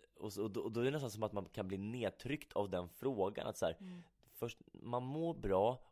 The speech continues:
Speaker 1: och så ska man uttala det, och då blir det så här: "Jaha, vad har hänt?"
Speaker 2: Mm.
Speaker 1: Eh, ja, det
Speaker 2: Och behöver vi veta? Det är på
Speaker 1: Be-
Speaker 2: samma sätt som att om någon säger: "Jag mår dåligt." "Varför då?" "Jag kanske inte vet varför."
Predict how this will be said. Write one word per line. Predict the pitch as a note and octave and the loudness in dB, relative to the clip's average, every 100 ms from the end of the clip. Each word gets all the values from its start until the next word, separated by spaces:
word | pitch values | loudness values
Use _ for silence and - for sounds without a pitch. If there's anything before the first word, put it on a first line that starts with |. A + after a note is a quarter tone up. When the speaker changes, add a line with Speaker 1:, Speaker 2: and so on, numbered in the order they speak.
| - | -10
Speaker 1:
och | G#2 | -6
så | G#2+ | -4
ska | - | 0
man | B2+ B2 | 2 4
uttala | C3+ G2+ - B2+ D3 D3 | 4 2 6 6 6 4
det, | D3 - _ | 0 -4 _
och | - - A2+ | -12 -2 0
då | |
blir | A#2+ A2 | 2 2
det | |
så | - | 4
här: | F#2+ | 6
"Jaha, | F#2+ G#2+ D3 D3+ - _ - | 6 4 4 2 -6 _ -16
vad | F#2+ F#2 G#2 G2 | -4 6 8 8
har | G2 F#2+ | 6 2
hänt?" | B2 B2 D2+ - - | 2 -2 -4 -14 -16
Speaker 2:
Mm. | G#3 - - | -18 -14 -6
Speaker 1:
Eh, | F#2 F#2 F#2 F2+ E2+ | -4 -4 -6 -8 -6
ja, | E2 - - - - C#3+ | -6 -8 -16 -14 -14 -12
det | G#2 - D3+ C#3+ B2+ - - - - | -12 -12 -12 -14 -14 -16 -20 -16 -6
Speaker 2:
Och | |
behöver | G3+ F3+ E3 F#3 | -2 0 -2 -4
vi | F#3 | -6
veta? | F3+ E3+ - G3 | -6 -6 -4 -2
Det | |
är | G3+ | -2
på | C#4 | -2
Speaker 1:
Be- | |
Speaker 2:
samma | D4 G#3 G3 | 0 0 0
sätt | F#3+ | -2
som | G3 F#3 | -4 -6
att | F3 | -6
om | F3+ | -6
någon | E3+ E3 | -6 -6
säger: | F#3 E3+ | -4 -4
"Jag | F3 | -4
mår | |
dåligt." | E3+ E3+ F#3 A3+ - - | -4 -2 -2 -4 -8 -14
"Varför | - A3+ | -10 -6
då?" | G#3 D#4 - - _ _ _ - | -2 -4 -6 -20 _ _ _ -10
"Jag | C4 | -4
kanske | B3+ | -2
inte | A3 E3 | -2 -4
vet | G#3 G4 - | -4 -4 -4
varför." | D3+ - - | -6 -6 -10